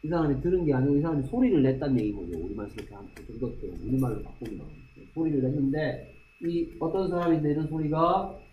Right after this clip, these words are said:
어, 어떤 사람에게서 들려짐 당했답니다. 뭐 하는 거?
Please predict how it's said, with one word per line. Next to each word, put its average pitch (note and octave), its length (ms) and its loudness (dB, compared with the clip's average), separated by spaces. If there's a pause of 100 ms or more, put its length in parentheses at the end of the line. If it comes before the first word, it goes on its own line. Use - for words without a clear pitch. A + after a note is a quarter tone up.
(240)
어, G2+ 260 -12
어떤 D#3+ 240 -4
사람에게서 C#3 560 0
들려짐 D#3 480 2
당했답니다. G#2+ 760 -6
뭐 C3+ 260 0
하는 D3+ 240 -2
거? D#3 400 -2